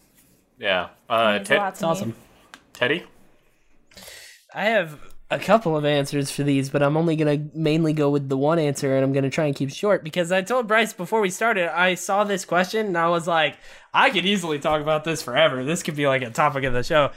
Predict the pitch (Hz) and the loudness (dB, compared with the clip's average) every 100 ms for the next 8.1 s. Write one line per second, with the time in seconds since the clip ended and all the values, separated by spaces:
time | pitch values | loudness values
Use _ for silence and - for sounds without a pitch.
0 | - - 175 220 233 214 185 196 202 196 | -8 -6 0 0 2 0 0 0 2 0
1 | 180 175 _ - 170 - 226 214 - 180 | -2 -8 _ -4 -4 0 0 0 -2 -2
2 | 180 202 202 180 151 190 175 170 147 156 | 0 0 0 0 -2 0 0 0 2 2
3 | 165 180 185 180 135 131 - 165 156 143 | 0 0 0 0 -2 -4 -12 -6 2 2
4 | 139 131 127 123 131 120 - - - - | 2 0 0 2 0 -2 -6 -20 -18 -6
5 | 175 190 185 180 175 170 - _ _ _ | -2 0 0 0 -4 -8 -10 _ _ _
6 | - - 294 440 415 - 262 233 214 190 | -20 -6 -2 0 0 0 0 0 0 -2
7 | - 185 170 190 - 196 160 156 170 190 | -6 -6 2 2 2 -2 0 2 2 0